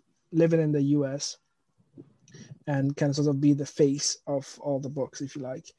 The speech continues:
In Ghana, we've got somebody there. Um, in the U K, I'm here, obviously. Um, so I think having that, that personal person there who is able to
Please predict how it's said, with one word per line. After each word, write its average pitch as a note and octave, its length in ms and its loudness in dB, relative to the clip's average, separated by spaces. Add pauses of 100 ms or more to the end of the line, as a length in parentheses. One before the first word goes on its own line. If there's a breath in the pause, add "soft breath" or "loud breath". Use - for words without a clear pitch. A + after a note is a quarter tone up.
(380 soft breath)
In C#3+ 120 2
Ghana, D3+ 300 4
we've C#3+ 180 2
got D3 220 0
somebody C#3 400 0
there. C3+ 440 -8 (120)
Um, C3 260 -8
in C3+ 60 -6
the C3+ 80 -4
U C3+ 160 2
K, C3+ 140 -2
I'm B2+ 140 -2
here, C3+ 220 0
obviously. C#3 540 -6 (460 soft breath)
Um, C3+ 220 -4
so D#3 140 -2
I C#3+ 80 2
think E3 240 4
having D#3+ 300 6
that, C#3+ 220 0 (140)
that D3+ 160 0
personal C#3+ 520 2
person C#3 440 -2
there C3 180 -6
who C#3 140 -4
is C#3 120 -6
able C#3 280 -6
to B2+ 300 -4